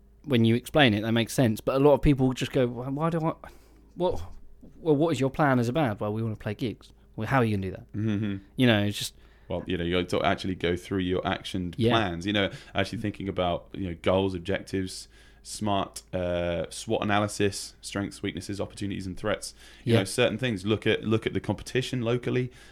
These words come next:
Speaker 2: um,
Speaker 1: Yeah.
Speaker 2: uh, and look about, and look at what you're not doing right, right now that you can do better.
Speaker 1: Yeah.
Speaker 2: Certain things that just, they apply to, you know, a printing ink company
Speaker 1: Yeah.
Speaker 2: as well as a band.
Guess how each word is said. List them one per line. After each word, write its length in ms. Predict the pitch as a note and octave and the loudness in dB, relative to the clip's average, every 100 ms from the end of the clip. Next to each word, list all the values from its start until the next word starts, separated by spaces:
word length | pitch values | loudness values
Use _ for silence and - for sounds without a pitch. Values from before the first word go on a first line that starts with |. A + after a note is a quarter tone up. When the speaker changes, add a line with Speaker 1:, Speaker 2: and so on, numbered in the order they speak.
| - | -8
Speaker 2:
um, 320 | F#2 F2 F2 | -4 -2 2
Speaker 1:
Yeah. 200 | A2+ C3+ | 4 4
Speaker 2:
uh, 60 | G2 | 4
and 180 | G2 G2 | -2 -2
look 160 | G#2 - | -2 -2
about, 380 | F#2 F#2+ F2+ - | 0 0 0 -2
and 180 | F#2+ G2 | -2 -2
look 140 | G#2 | -2
at 120 | - - | -4 -2
what 200 | F#2+ G2 | -2 0
you're 320 | F#2 F2+ E2 - | 0 0 -4 -6
not 360 | F2+ F#2 F#2+ | -4 -2 -2
doing 320 | - G#2 F#2+ F#2 | 0 0 2 -2
right, 200 | F#2 - | -4 -6
right 180 | F2+ - | -8 -6
now 160 | G#2 | -6
that 100 | A2 | -4
you 60 | - | -8
can 140 | - | -6
do 120 | E2+ | -6
better. 280 | E2+ G#2 A#2 - - - | 0 0 0 -4 -14 -4
Speaker 1:
Yeah. 140 | A2 A#2 | -2 -2
Speaker 2:
Certain 300 | - C3+ A2 | 2 2 4
things 320 | D3 D3 G#2+ | 0 0 2
that 200 | G#2 - | 0 -2
just, 340 | G2+ A2 - G2 | -4 -4 -4 -8
they 120 | G2+ F2+ - - | -6 -8 -12 -4
apply 380 | - - A2 G#2 | -2 2 2 2
to, 420 | G2 G2 F#2 F2+ F#2 - | 0 0 0 0 -6 -10
you 80 | - | -4
know, 140 | G2+ - | -4 0
a 80 | G2+ | -2
printing 480 | - B2+ B2+ G2+ F#2 | 0 -2 -2 -4 -4
ink 280 | F#2 F#2 - | -4 -4 -8
company 500 | - F#2 F2+ F2 G2 - - - - - | -8 -6 -6 -8 -8 -10 -20 -20 -10 -2
Speaker 1:
Yeah. 160 | A2+ - | -2 2
Speaker 2:
as 200 | G#2+ G2+ | 2 4
well 180 | G#2 G#2 | 2 2
as 80 | G2 | 2
a 40 | |
band. 300 | G2 G#2 E2+ | 0 -2 -4